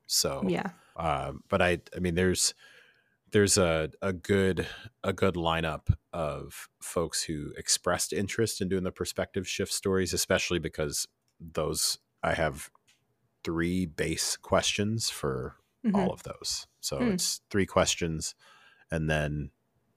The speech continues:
Speaker 1: you know, we just, we do what we can within about that twenty minute time frame. Then
Speaker 2: Yeah.
Speaker 1: that's the episode.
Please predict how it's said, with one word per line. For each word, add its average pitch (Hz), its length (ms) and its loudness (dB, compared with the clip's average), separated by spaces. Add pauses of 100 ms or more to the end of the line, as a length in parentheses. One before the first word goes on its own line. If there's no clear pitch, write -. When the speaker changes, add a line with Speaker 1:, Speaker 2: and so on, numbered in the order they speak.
(100)
Speaker 1:
you - 120 0
know, - 200 -2 (100)
we - 80 0
just, - 460 0 (560)
we 78 80 0
do 78 160 2
what 78 120 2
we 85 100 -2
can 87 340 0 (160)
within 78 260 0
about 76 220 -4
that - 160 -4
twenty 82 240 -2
minute 78 220 -4
time 78 220 -4
frame. 73 320 -6 (300)
Then - 180 -10
Speaker 2:
Yeah. 185 180 4 (800)
Speaker 1:
that's - 220 -2
the 73 120 -2
episode. 69 480 -4